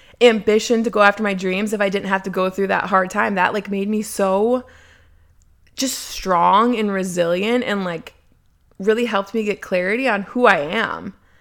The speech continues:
So, like, that's why I just feel like these moments, these pivotal moments in life, they're hard, but they're so powerful. And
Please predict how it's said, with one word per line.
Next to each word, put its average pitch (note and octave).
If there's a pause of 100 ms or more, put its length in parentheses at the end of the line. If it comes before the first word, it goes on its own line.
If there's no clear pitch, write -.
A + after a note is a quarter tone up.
(220)
So, G#3 (400)
like, A#3 (100)
that's A3+
why C#4
I A#3
just A3
feel B3
like A3
these G#3
moments, G#3
these G#3
pivotal A3
moments G#3
in F#3+
life, F#3
they're -
hard, A3+ (360)
but -
they're D3+
so F#3
powerful. F#3+
And F#3+